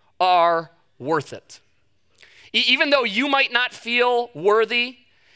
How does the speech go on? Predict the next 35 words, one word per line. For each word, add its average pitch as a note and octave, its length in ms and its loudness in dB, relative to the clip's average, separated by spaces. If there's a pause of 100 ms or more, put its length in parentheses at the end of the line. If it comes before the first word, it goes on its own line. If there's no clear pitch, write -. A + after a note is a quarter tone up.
(140)
even C#4+ 220 0
though C#4+ 140 2
nobody C4 440 0
else B3+ 300 -2
might B3 260 -2
place A#3+ 380 -2
that G#3+ 260 -2
type A#3+ 260 -2
of G#3 100 -2
value A3 600 -2
on G#3+ 280 0
you, A3 340 -4 (180)
even E4 320 2
though D4+ 200 4
you C#4 220 0
may D4+ 180 0
not C#4+ 200 2
have B3 140 -2
even B3+ 420 0
asked A#3 460 -2
for F#3 320 0
it, C#3 100 -6
even D#4 300 0
though D4+ 160 4
you C4+ 220 -4
constantly C#4 880 -4
screw C4 460 -2
up, G3 220 0 (200)
despite C#4 540 -2
the D4 80 0
fact B3 340 -2
that G3+ 160 -4
God C4 320 0
literally C4+ 400 -2
knows B3 400 0